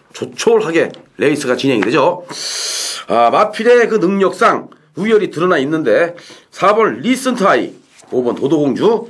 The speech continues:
거기에 이 번 포티파이와 육 번 엑스파일이 도전하는 형성이다. 이렇게 말씀을 드리면서 자, 이번 경기를 풀어봐야 돼, 풀어봐야 될 것 같은데 사 번 리센트 하이도 대가리, 오 번 도도공주도 대가리입니다. <coughs> 네.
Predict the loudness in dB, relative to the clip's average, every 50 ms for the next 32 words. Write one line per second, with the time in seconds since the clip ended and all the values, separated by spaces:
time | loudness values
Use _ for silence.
0 | -16 _ -8 -6 -4 -2 -2 -4 -4 -4 -4 -2 0 0 0 0 0 0 -2 0
1 | 0 -4 -4 -2 -2 0 4 4 4 4 4 2 -2 -10 _ _ _ -10 -10 -4
2 | -2 -2 0 0 -2 -2 -4 -8 -6 -4 -2 -2 0 0 0 0 0 0 -4 -8
3 | -14 _ _ _ _ -4 -2 0 0 0 0 0 0 0 0 0 0 0 0 0
4 | 0 0 0 -2 -6 -12 _ _ _ _ _ -4 -4 -2 -2 -2 -2 -2 -2 -2
5 | -4 -8 -8 -6 -6 -4 -4 -2 0 2 2 2 2 0 -6 -14 -8 -4 -4 -2
6 | -2 -2 -2 -2 -4 -4 -4 -4 -2 0 2 2 2 2 0 -2 -8 -12 -18 -20
7 | -8 -2 0 2 2 2 2 0 0 -2 -2 -2 -2 -2 0 0 0 0 -2 -6
8 | -12 -20 -20 -20 -20 -20 -20 -20 -20 -20 -20 _ -10 -2 0 2 2 4 4 2
9 | 0 0 -2 -4 -4 -4 -4 -2 0 2 2 2 2 0 0 0 0 0 2 2
10 | 0 0 -2 -4 -12 -20 _ _ -2 -2 0 -2 -2 0 0 0 2 2 0 -2
11 | -2 -4 -6 -4 -2 -2 0 0 -2 -4 -2 -2 0 0 0 -2 -6 -8 -8 -10
12 | -8